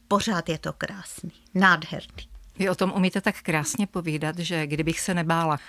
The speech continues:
Speaker 2: tak bych možná ještě šla něco takového vyzkoušet.
Speaker 1: Přála bych vám to. <laughs>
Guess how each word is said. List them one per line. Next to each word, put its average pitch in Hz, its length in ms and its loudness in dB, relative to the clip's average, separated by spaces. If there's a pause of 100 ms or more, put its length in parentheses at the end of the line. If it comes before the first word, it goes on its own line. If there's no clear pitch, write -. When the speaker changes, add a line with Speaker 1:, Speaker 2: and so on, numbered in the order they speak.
Speaker 2:
tak 147 160 -2
bych 151 220 -4
možná 160 360 -2
ještě 160 280 -4
šla 170 200 -4
něco 165 260 -4
takového 165 460 -2
vyzkoušet. 151 640 -4 (200)
Speaker 1:
Přála 139 400 2
bych - 260 -6
vám 139 260 0
to. - 80 -2 (140)
<laughs> - 260 -2